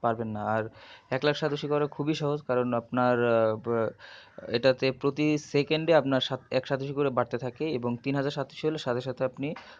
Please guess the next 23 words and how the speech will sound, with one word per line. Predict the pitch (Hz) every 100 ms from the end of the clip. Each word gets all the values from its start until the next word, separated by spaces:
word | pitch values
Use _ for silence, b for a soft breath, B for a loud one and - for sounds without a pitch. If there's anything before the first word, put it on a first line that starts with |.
| _
ওটা | 127
ক্লেম | 127 139 135
করে | 139 139
নিতে | 139 143
পারবেন | 143 143 180 -
এবং | 127 131 127
আবারও | 123 131 135 156 175
ওইখান | - 120 127
থেকে | 135 143
শুরু | - 120
হয়। | 117 101 -
তো | 120 120
প্রতিদিন | 143 143 139 147
আপনি | 139 139
নিয়মিত | 135 135 135 135
এখান | 131 131
থেকে | 131
সাতোশি | 127 123 127 135
নিলে | 127 123
এক | 120
লাখ | 120
সাতোশি | - 120 - 120
করা, | 120 120